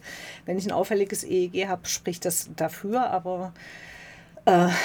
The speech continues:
wenn meine Patientinnen und Patienten keine Anfälle haben,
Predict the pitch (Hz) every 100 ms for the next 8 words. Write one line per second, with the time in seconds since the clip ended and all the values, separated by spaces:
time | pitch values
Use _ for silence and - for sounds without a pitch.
0 | - 202 190 185 180 180 170 175 175 -
1 | 175 175 - - - 185 185 190 180 170
2 | 180 170 165 175 170 160 160 - 240 262
3 | 262 247 240 233 226